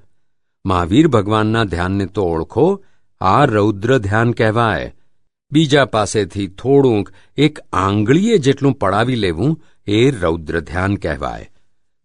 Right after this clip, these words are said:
તમને એટલું કહેવાનો અધિકાર છે કે ઘરાક પૂછે કે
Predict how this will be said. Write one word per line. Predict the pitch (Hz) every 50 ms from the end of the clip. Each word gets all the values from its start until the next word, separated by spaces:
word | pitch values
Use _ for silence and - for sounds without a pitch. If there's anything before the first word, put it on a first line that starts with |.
| _ _ _ _ -
તમને | 139 143 156 170 185 180
એટલું | 160 147 - - 165 190 175
કહેવાનો | - 143 123 127 147 147 147 151 143
અધિકાર | 120 95 98 113 - 123 120 120 113
છે | - - - - 92 98 107 113
કે | 101 - 123 113
ઘરાક | 90 78 - - - 101 113 117 113
પૂછે | - - - 85 80 - - - 156 143 113 107 123
કે | 120 - - 107 107 107 107 95